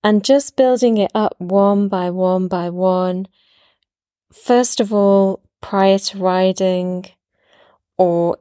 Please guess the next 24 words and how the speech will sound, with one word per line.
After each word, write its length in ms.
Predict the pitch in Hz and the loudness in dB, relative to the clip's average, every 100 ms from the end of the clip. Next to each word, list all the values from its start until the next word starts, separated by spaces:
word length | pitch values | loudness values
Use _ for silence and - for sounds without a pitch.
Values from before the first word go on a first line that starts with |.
| - | 0
even 380 | 214 226 220 | 0 2 2
when 160 | 208 202 | 2 4
you're 160 | 196 185 | 4 2
away 340 | 170 190 190 | 2 2 2
from 240 | 196 185 | -2 -6
the 80 | 180 | -4
yard, 420 | 170 185 185 190 | 0 2 4 2
so 140 | 190 185 | 0 -6
you 160 | 165 | -6
can 240 | - 196 185 | -8 -6 0
really 240 | 190 185 | 2 2
fully 360 | 190 - 180 175 | -2 -4 -2 -2
concentrate 800 | - 208 202 196 202 196 196 190 | -2 0 0 0 -2 0 0 0
and 140 | 180 | -2
you 140 | 175 180 | -4 -6
can 300 | - 175 175 - - - - | -6 -6 -6 -14 -20 -10 0
be 80 | |
aware 640 | 202 180 196 196 196 196 202 - | 2 4 2 4 4 4 2 -2
of 140 | 170 | -6
the 100 | 170 | -4
sensations 880 | 175 170 175 196 196 196 196 196 196 | -4 -4 -2 0 0 0 -2 0 -2
and 140 | 170 | -4
the 20 | 170 | -4
differences, 880 | 196 196 208 196 - 202 202 196 | -6 -4 -4 -4 -2 -2 -2 -4